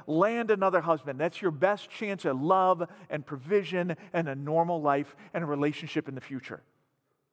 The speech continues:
And again, two daughter-in-laws. Daughter-in-law number one, Orpah. Look at your neighbor, tell them,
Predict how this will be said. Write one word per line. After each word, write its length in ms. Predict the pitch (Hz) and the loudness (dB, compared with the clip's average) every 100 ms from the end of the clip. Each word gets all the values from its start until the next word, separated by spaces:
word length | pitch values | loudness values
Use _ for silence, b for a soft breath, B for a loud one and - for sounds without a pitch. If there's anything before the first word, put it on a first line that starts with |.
| _ _ _ | _ _ _
And 80 | 208 | 0
again, 240 | 180 165 - b b _ | 0 -2 -6 b b _
two 140 | 240 | 0
daughter-in-laws. 680 | 226 196 175 135 117 104 - _ _ _ _ _ _ _ | 4 4 4 -2 -8 -10 -10 _ _ _ _ _ _ _
Daughter-in-law 520 | - 185 208 202 196 196 | 2 4 4 4 4 4
number 220 | 190 170 | 2 0
one, 380 | 156 196 226 214 _ - | 2 2 2 -4 _ 2
Orpah. 400 | 180 185 233 262 _ _ _ - | 2 4 2 0 _ _ _ -10
Look 160 | 170 | -10
at 100 | - | -8
your 60 | 165 | -6
neighbor, 220 | 160 165 | -4 -4
tell 180 | - 156 | -2 0
them, 200 | 151 | 0